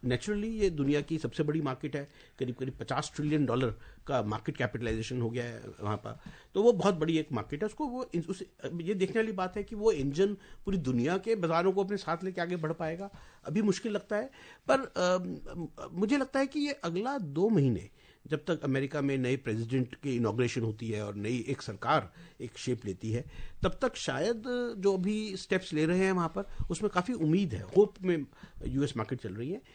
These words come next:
पर definitely नया साल, जो अगला वर्ष होगा, दो हज़ार पच्चीस का वर्ष होगा, वो एक नया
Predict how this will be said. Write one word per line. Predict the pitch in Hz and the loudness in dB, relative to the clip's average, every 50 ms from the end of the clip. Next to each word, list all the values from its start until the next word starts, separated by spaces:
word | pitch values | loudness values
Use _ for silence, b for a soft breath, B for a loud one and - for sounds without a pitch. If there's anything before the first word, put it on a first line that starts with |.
| b b b b b b | b b b b b b
पर | - 226 233 247 247 - 175 156 | 2 2 2 2 0 -2 -2 0
definitely | 139 151 151 - - 226 240 240 220 247 254 254 233 | 0 0 0 2 2 2 2 2 2 0 0 2 4
नया | 190 110 113 156 190 208 | 4 4 4 6 4 4
साल, | - - - 101 90 90 | 4 2 -2 -2 -4 -4
जो | 95 117 110 104 - - | -4 -2 -2 -2 -2 -2
अगला | 143 156 175 202 | 0 4 4 6
वर्ष | 190 156 139 123 - 110 | 6 6 4 0 0 -2
होगा, | 87 80 87 85 92 98 | -6 -6 -6 -10 -8 -4
दो | 104 107 | -4 -2
हज़ार | 110 117 113 110 107 - B B B B B - | -2 0 -2 -4 -4 -8 B B B B B -8
पच्चीस | - - - 233 208 | -8 -4 -2 -2 0
का | - 226 | 2 2
वर्ष | 175 143 139 127 - | 4 4 4 2 0
होगा, | 120 - 123 - | 0 0 0 2
वो | 185 156 165 185 196 175 B B B B B B | 4 6 6 8 6 6 B B B B B B
एक | 156 151 - | -2 -2 -2
नया | 147 123 120 135 156 165 156 139 | 0 0 2 4 4 4 4 2